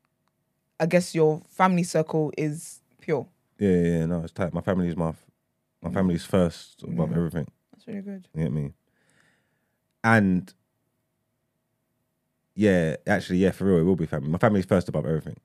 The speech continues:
Speaker 1: Yeah.
Speaker 2: 'Cause I won't pick one, no, I won't pick, I won't pick no one over my family.
Speaker 1: Yeah.
Speaker 2: You get what I'm trying to say? So even the ones that I see as family
Speaker 1: Mm.
Speaker 2: that are not blood,
Speaker 1: Yeah.
Speaker 2: there's still a different tier
Speaker 1: Yeah.
Speaker 2: because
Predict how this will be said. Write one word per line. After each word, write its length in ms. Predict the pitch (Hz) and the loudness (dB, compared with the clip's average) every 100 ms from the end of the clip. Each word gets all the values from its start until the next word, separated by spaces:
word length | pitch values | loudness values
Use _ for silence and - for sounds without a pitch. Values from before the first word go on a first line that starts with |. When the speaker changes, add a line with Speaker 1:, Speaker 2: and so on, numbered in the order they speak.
| _ 170 | _ -16
Speaker 1:
Yeah. 180 | 160 151 | -12 -4
Speaker 2:
'Cause 80 | 160 | 0
I 60 | |
won't 180 | 87 82 | 0 0
pick 100 | - | -2
one, 160 | 71 73 | -4 -2
no, 200 | 82 67 | -2 -2
I 60 | |
won't 180 | 85 80 | -2 -2
pick, 140 | 80 - - _ _ | -6 -10 -20 _ _
I 40 | 170 | -2
won't 140 | - | 0
pick 180 | 90 - _ - - _ _ | -2 -6 _ -20 -20 _ _
no 160 | 82 87 | -2 0
one 120 | 80 | 0
over 140 | 69 69 | -2 -6
my 80 | |
family. 340 | - - - - _ 175 | -10 -14 -16 -20 _ -20
Speaker 1:
Yeah. 80 | 160 151 160 - | -18 -20 -20 -8
Speaker 2:
You 60 | |
get 120 | - 120 | -6 -4
what 80 | |
I'm 60 | - | -6
trying 120 | 104 | -4
to 40 | 85 76 | -2 -2
say? 60 | - - _ _ | -4 -16 _ _
So 200 | - 78 92 | -4 -2 0
even 480 | 95 92 90 82 - | 2 2 0 -2 -4
the 80 | 82 | 0
ones 360 | 87 82 80 - | 0 0 -2 -4
that 220 | 78 - - | -6 -6 -6
I 120 | 78 | -6
see 200 | - 85 | -2 -2
as 100 | 78 | -2
family 580 | 90 85 82 69 78 - _ _ | 0 0 0 -2 -6 -10 _ _
Speaker 1:
Mm. 320 | 170 160 156 175 _ _ _ _ | -8 -8 -10 -18 _ _ _ _
Speaker 2:
that 120 | - | 0
are 120 | 76 76 | 2 0
not 240 | 76 - | -2 0
blood, 380 | 87 69 67 - _ _ _ _ _ _ - | 0 0 -4 -14 _ _ _ _ _ _ -10
Speaker 1:
Yeah. 100 | 78 | -2
Speaker 2:
there's 180 | 78 - | 0 2
still 260 | 101 87 | 2 4
a 60 | 78 | 2
different 300 | 76 69 60 | 0 -4 0
tier 320 | 85 67 78 - | 2 2 -2 -6
Speaker 1:
Yeah. 100 | 87 | -2
Speaker 2:
because 420 | - 76 69 - | 2 2 0 -10